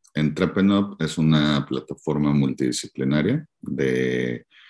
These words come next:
contenido y experiencias que fomentan el emprendimiento y la innovación. Eh, nacimos en dos mil dieciocho con esta idea de crear eventos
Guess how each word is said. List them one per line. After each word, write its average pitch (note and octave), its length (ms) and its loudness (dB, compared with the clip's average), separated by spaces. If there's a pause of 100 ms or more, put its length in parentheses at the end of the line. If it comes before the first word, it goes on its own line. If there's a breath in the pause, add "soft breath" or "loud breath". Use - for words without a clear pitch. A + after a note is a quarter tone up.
(320 loud breath)
contenido C#2+ 1000 2
y C2+ 120 2
experiencias C#2 840 0
que - 120 -2
fomentan C2 640 2
el B1+ 100 2
emprendimiento B1+ 460 0
y - 60 -2
la C2 60 -4
innovación. C2 540 0 (160)
Eh, B1+ 520 -2
nacimos C2+ 680 0
en C2+ 180 0
dos C#2 180 -2
mil C2+ 200 0
dieciocho C#2 880 0 (600 loud breath)
con C#2 180 0
esta - 180 0
idea C2+ 160 4
de C2+ 180 0
crear C2+ 280 0
eventos C2 1120 -2